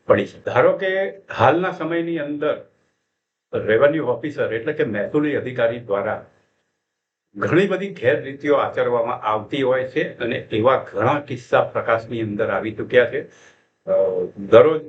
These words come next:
આપ ન્યૂઝપેપર છાપું ખોલો એટલે એવા કિસ્સા તમને રોજ એક બે વાંચવા મળી રહ્યા હોય છે. ઘણીવાર ગામડાનો માણસ હોય, નાના સિટીનો માણસ હોય, તો એ એવી પરિસ્થિતિને ટેકલ નથી કરી શકતો,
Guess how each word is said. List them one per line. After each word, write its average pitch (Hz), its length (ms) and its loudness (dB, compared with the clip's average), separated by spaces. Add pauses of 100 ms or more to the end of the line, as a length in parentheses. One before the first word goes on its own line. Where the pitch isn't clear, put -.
આપ 123 400 -6
ન્યૂઝપેપર 123 960 -2
છાપું - 680 -2
ખોલો 123 400 2
એટલે 113 200 -2
એવા 113 300 0
કિસ્સા 123 340 -2
તમને 117 320 -2
રોજ 131 360 2 (120)
એક 120 240 -8
બે 110 200 2
વાંચવા 104 500 0
મળી 120 300 0
રહ્યા 101 220 -2
હોય 95 220 -2
છે. - 280 -6 (320)
ઘણીવાર 170 640 2
ગામડાનો 151 580 -2
માણસ 143 420 -4
હોય, 143 240 2
નાના 107 420 -2
સિટીનો 143 400 -4
માણસ 127 400 -4
હોય, 131 220 4
તો 123 720 0 (420)
એ 135 320 0 (580)
એવી 147 280 2
પરિસ્થિતિને 160 720 -2
ટેકલ 139 580 2
નથી 107 480 0
કરી 110 200 -2
શકતો, - 540 -2